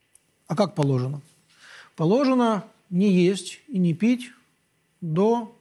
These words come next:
появления первой звезды. Звезда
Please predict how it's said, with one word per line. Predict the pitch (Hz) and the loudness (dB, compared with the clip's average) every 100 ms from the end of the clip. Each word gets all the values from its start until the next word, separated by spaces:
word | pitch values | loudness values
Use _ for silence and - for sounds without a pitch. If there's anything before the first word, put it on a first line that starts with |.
| _ | _
появления | 180 175 160 190 214 202 185 156 _ | 0 2 2 2 0 -2 -4 -8 _
первой | 175 185 170 160 - _ _ | -2 0 0 -4 -8 _ _
звезды. | 147 147 160 147 127 117 - - - _ - - - - - - | -6 0 0 2 0 -2 -14 -20 -20 _ -20 -20 -20 -20 -20 -10
Звезда | 135 143 196 196 262 151 123 | -2 0 0 2 0 0 -4